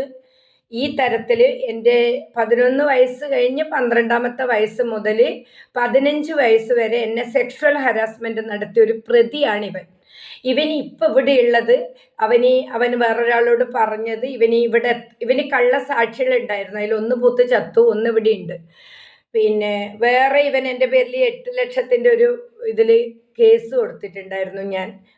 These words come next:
കാരണം നമ്മൾ ചെയ്യാത്ത കാര്യത്തിന്. അപ്പൊ ഇവൻ നേരെ എൻ്റെ വീട്ടില്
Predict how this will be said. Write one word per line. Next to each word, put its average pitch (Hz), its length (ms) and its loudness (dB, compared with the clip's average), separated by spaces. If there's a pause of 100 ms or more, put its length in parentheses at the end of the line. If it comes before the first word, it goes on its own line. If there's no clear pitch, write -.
(120)
കാരണം 240 360 0
നമ്മൾ 240 200 -2 (100)
ചെയ്യാത്ത 220 480 2
കാര്യത്തിന്. 196 520 -6
അപ്പൊ 202 180 -2
ഇവൻ 233 260 2 (480)
നേരെ 226 500 0 (1400)
എൻ്റെ 220 240 0
വീട്ടില് 226 460 4